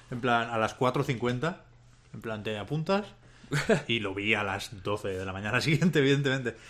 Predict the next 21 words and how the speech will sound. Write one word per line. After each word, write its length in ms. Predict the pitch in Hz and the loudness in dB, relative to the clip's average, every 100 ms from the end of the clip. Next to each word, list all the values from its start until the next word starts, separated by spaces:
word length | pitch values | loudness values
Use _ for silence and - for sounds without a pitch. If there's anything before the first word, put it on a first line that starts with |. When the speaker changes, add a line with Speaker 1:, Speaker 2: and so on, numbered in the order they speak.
| - - | -20 2
Speaker 2:
Yo 100 | 156 | 12
también 240 | 220 190 165 | 12 12 6
lo 80 | |
jugué, 380 | 143 139 151 202 | 4 6 8 8
yo 80 | 160 | 8
también 240 | 185 175 160 | 6 6 6
emití 340 | 143 139 156 | 4 4 6
en, 300 | 143 127 120 | 6 4 0
en 120 | 135 135 | 0 4
directo, 340 | 139 143 196 | 4 6 6
pero 220 | 156 135 | 6 6
en, 120 | 110 - | 4 -2
en 100 | 120 | -2
ese 180 | 123 127 | -2 0
caso 240 | 123 143 | 0 2
en 120 | 120 | 2
el 160 | 110 104 | 0 -2
YouTube 240 | 104 120 | -2 0
de 80 | 120 | 2
Eurogamer. 440 | 113 87 95 85 - - - - - - - | 0 -2 -6 -8 -14 -20 -20 -20 -20 -20 -4
Y, 1080 | 143 135 127 123 117 110 107 104 98 90 | 4 6 6 6 4 2 0 0 -2 -4